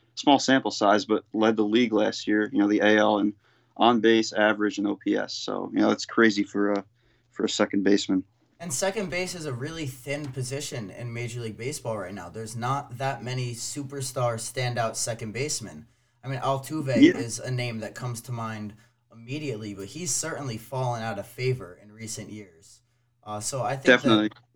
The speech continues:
Speaker 2: LeMahieu's the big pick here for, for pretty much everyone. I don't see anybody who could stand toe-to-toe with him at second base.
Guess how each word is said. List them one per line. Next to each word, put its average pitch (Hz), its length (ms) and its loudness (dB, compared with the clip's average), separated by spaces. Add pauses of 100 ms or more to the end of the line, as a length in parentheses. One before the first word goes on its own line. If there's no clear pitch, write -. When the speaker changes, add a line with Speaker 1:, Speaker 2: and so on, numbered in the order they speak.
(100)
Speaker 2:
LeMahieu's 135 560 -4
the 113 80 -10
big 110 320 -10
pick 131 280 -14
here 98 340 -12
for, 98 540 -12
for - 140 -20
pretty 165 260 -18
much 131 200 -6
everyone. 120 440 -6
I 110 100 -6
don't 147 160 -6
see 139 140 -8
anybody 120 580 -4 (300)
who 135 300 -20
could 123 180 -10
stand 127 380 -4
toe-to-toe 120 460 -6
with 107 120 -10
him 104 160 -12
at - 80 -20
second 98 380 -10
base. - 480 -20